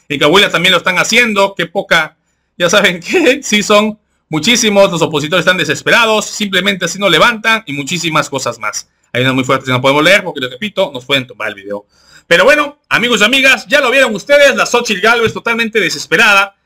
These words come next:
Ahora sí que con mismas, ahora sí que haciendo lo que le gusta, lo que le gusta a los opositores, vender lo que puedan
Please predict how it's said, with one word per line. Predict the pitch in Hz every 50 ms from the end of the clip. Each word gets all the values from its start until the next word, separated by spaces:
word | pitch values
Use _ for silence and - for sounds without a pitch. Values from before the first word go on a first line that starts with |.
| _ _ _
Ahora | - 226 240
sí | 220 240 233
que | 247 226
con | 208 190 190
mismas, | 233 254 226 208 214 180 175 180 - - - _ _ _
ahora | 185 240 226
sí | - 247 233
que | 233 214
haciendo | 180 170 165 - - 294 - -
lo | 233 -
que | -
le | 175 165
gusta, | 165 - 320 151 - 226 175 147
lo | 139 139
que | - 156
le | 170
gusta | 247 - 262
a |
los | 220 -
opositores, | 170 - 151 139 - - - 247 269 214 143 - - _ _ _ _ _ _
vender | - 143 147 156 185 208 190 196 190 - _ _
lo | 139 131
que | 127 147
puedan | - - 202 196 190 180 175 190 202